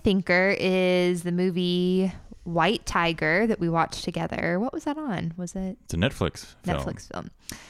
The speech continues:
Speaker 1: It was very good. It was super engaging visually and emotionally. Um,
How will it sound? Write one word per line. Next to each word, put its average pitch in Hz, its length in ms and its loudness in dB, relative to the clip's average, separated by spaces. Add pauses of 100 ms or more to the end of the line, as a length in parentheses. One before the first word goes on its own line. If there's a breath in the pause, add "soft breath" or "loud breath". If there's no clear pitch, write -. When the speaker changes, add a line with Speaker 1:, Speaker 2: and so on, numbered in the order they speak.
(200 loud breath)
Speaker 1:
It 202 60 -2
was 180 180 -4
very 175 460 2
good. 104 680 -2
It 160 120 0
was 127 680 -4 (280)
super 214 360 -2
engaging 165 540 -2
visually 160 760 -2
and - 280 -8 (140)
emotionally. 160 1120 -2
Um, 151 560 -4